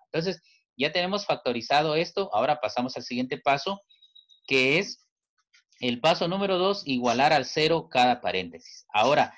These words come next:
estos factores que encontramos acá, vean, estos dos,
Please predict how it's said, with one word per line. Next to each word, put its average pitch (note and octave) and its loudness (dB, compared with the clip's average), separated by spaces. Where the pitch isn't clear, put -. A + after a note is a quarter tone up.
estos B3 0
factores F3 -2
que - -6
encontramos C3 -2
acá, F3+ 0
vean, C3+ -2
estos D#3 -4
dos, F#3+ -2